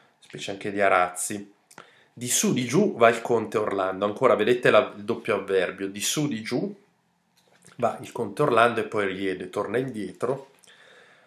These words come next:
Né per questo può far gli occhi mai lieti, quindi gli occhi non sono mai lieti in modo che, insomma, riveggiano, rivedano Angelica, oppure che vedano almeno quel ladro, quel, insomma, furfante che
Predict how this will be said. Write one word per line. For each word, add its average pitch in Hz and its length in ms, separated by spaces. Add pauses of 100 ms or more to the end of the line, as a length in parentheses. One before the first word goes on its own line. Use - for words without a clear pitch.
(220)
Né 170 140
per 135 180
questo 175 380
può 131 100
far 117 280
gli 110 60
occhi 117 300
mai 101 200
lieti, 95 380
quindi 98 220
gli 107 60
occhi 127 220
non 98 120
sono 107 240
mai 95 160
lieti 107 600
in 92 200
modo 104 300
che, 101 100
insomma, 95 300
riveggiano, 95 640
rivedano 95 400
Angelica, 139 840 (180)
oppure 104 360
che 110 140
vedano 98 260
almeno 98 340
quel 113 260
ladro, 104 460
quel, 90 540
insomma, 95 260
furfante 101 640
che - 260